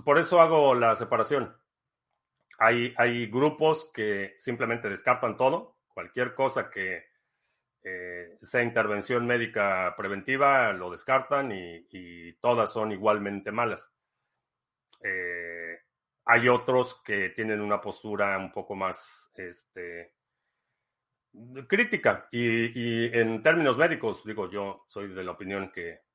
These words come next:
esa es decisión tuya y de tu médico, este, ni del gobierno, ni de nadie más. Entonces, si, si tú estás informado de los riesgos y beneficios y decides no, no recibir un tratamiento, es perfectamente razonable, es parte de la,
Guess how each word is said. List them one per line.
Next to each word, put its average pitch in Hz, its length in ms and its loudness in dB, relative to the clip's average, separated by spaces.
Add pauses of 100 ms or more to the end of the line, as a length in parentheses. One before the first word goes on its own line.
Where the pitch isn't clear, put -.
(120)
esa 98 220 -10
es - 260 -18
decisión 113 560 -2
tuya 120 240 2
y 98 60 2
de 95 100 -4
tu 104 160 -4
médico, 123 580 0
este, 87 680 -12
ni 87 180 -12
del 90 180 -6
gobierno, 117 500 2
ni 95 180 -2
de 90 140 -4
nadie 101 240 -2
más. 113 340 -2 (840)
Entonces, 95 640 -4
si, 85 300 -14
si 90 180 -14
tú 110 120 2
estás 110 260 0
informado 107 540 4
de 98 100 -2
los 92 180 -2
riesgos 117 440 2
y - 20 -8
beneficios 120 600 -2
y 107 40 -6
decides 95 640 -8 (680)
no, 117 520 6
no 127 220 8
recibir 123 340 2
un 127 80 0
tratamiento, 117 640 0
es - 260 -8
perfectamente 101 720 -6
razonable, 92 480 -6
es - 80 -14
parte 107 340 -2
de 92 120 -4
la, 87 200 -6